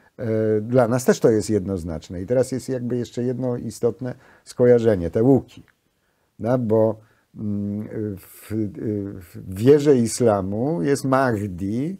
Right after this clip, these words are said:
którego rozpoznajemy po, po tym, że zawsze trzyma łuk w ręku. I ten Mahdi ma być, y, pierwszym przywódcą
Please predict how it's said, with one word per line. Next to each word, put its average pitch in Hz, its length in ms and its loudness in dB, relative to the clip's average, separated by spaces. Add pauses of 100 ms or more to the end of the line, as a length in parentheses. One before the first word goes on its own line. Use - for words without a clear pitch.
(220)
którego 120 420 2
rozpoznajemy 123 840 0
po, 117 480 0
po 120 120 2
tym, 113 180 -4
że 113 120 0
zawsze 117 320 2
trzyma 113 320 -4
łuk 113 300 0
w 95 80 -6
ręku. 104 600 -4 (520)
I 123 100 -6
ten 151 240 0
Mahdi 131 560 0
ma 131 260 0
być, 143 400 -8
y, 127 320 -4 (280)
pierwszym 147 560 2
przywódcą 135 880 -4